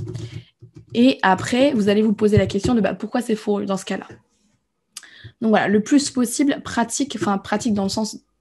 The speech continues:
plein de phrases d'exemples, avant de vous pencher sur la question de, bah, pourquoi c'est comme ça. Donc là, je vous ai mis travailler la grammaire, euh, car c'est ce qui vous bloque, mais maîtriser la théorie ne vous débloquera pas. Euh, je,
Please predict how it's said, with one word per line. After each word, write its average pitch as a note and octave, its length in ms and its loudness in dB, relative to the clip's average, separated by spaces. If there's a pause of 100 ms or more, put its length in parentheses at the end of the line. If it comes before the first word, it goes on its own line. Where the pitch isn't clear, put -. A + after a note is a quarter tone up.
(120)
plein B3 160 4
de B3+ 60 4
phrases A3+ 280 0
d'exemples, G#3+ 560 0 (400)
avant G3+ 320 2
de A3 80 2
vous G3+ 140 -2
pencher G#3+ 560 0
sur - 160 -10
la G#3 100 -4
question G3+ 360 -4
de, G3+ 140 0
bah, F#3 160 -2
pourquoi G#3+ 360 -6
c'est G3+ 120 -10
comme G3+ 160 -6
ça. - 160 -14 (1200)
Donc A3 160 2
là, C#4+ 100 4
je C4 60 4
vous A3+ 120 2
ai A3+ 40 4
mis A#3+ 140 4
travailler B3+ 420 2
la A#3 100 6
grammaire, G#3 640 0 (920)
euh, G3 200 4
car A3 200 -2
c'est - 120 -4
ce - 100 -4
qui - 120 0
vous G3+ 100 2
bloque, G3+ 580 -2 (160)
mais G#3+ 120 6
maîtriser A#3+ 360 4
la A#3+ 140 2
théorie A3+ 320 0
ne A3+ 80 2
vous F#3+ 120 -4
débloquera G#3+ 600 -4
pas. - 180 -12 (1000)
Euh, F#3 500 2
je, F#3 100 -2